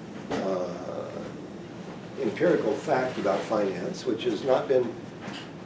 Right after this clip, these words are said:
not really been explained to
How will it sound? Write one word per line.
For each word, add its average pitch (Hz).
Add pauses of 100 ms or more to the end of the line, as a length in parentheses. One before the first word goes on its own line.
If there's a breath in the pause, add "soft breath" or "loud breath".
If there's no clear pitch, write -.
(120)
not 254
really 220
been 175
explained 147 (240)
to 117